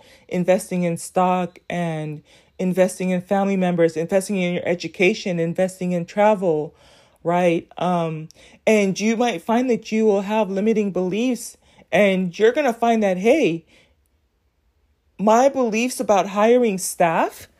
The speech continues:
to delegate stuff, for me to expand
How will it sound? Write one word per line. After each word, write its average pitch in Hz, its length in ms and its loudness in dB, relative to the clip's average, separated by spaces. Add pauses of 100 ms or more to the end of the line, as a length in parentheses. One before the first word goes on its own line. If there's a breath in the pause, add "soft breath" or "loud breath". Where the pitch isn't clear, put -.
(680 soft breath)
to 240 120 2
delegate 220 680 0
stuff, 370 540 -4 (720 soft breath)
for 233 220 4
me 247 240 0
to 320 220 -2
expand 226 720 0